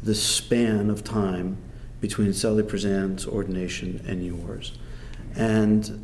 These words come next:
they're making an argument which is intended to be petty humor,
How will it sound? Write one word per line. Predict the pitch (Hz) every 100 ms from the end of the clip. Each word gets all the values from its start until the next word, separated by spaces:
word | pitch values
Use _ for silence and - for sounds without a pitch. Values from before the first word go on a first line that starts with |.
| -
they're | - 147 127 127
making | 127 139 143 143 131
an | 107
argument | 110 113 104 98 -
which | 104 98
is | - 147 143 127 107 - - - - 135
intended | 113 120 107 -
to | 98
be | 95 131 - - - - -
petty | - 202 185
humor, | - - 104 92 90 -